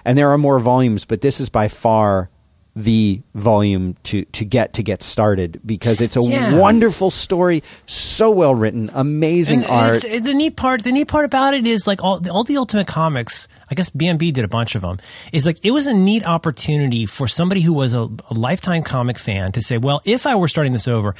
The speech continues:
Speaker 2: how would I do this?"
Speaker 1: Right.
Speaker 2: Retaining all the things that are great about this, but maybe updating it a little bit,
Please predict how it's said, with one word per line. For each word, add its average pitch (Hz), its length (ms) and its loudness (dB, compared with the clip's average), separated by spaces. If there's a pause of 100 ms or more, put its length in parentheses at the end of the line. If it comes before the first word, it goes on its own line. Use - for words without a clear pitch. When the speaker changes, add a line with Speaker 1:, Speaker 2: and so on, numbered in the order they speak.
(140)
Speaker 2:
how 160 220 0
would 147 100 0
I 104 140 -2
do 95 140 -4
this?" 110 100 -4
Speaker 1:
Right. 120 340 0
Speaker 2:
Retaining 170 580 0
all 151 240 0
the 190 80 0
things 185 260 0
that 156 100 0
are 135 60 0
great 113 280 -2
about 98 320 -4
this, 92 260 -6 (240)
but 139 120 -2
maybe 143 240 2
updating 123 460 -2
it 92 80 -2
a 87 40 -4
little 92 200 -6
bit, 131 240 -4